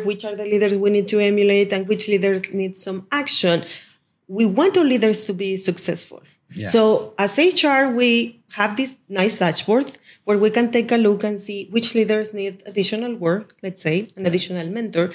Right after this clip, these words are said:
Speaker 1: and from there we can move them. We also have been working on, uh, how, how our inspiring leaders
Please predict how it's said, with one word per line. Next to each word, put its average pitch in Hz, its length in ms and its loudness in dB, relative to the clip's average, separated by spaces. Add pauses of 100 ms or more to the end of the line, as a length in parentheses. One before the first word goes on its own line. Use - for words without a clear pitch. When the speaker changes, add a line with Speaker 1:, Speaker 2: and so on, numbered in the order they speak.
(200)
Speaker 1:
and 220 100 0
from 214 200 2
there 214 180 4
we 202 160 4
can 190 240 0 (100)
move 151 220 -6
them. - 180 -20 (280)
We 240 200 2
also 311 380 4
have 262 320 0
been 240 240 -2
working 226 600 2
on, 214 420 2 (300)
uh, 196 260 -12 (120)
how, 269 420 2
how 285 640 2 (180)
our 208 460 -2 (220)
inspiring 254 720 4
leaders 190 960 0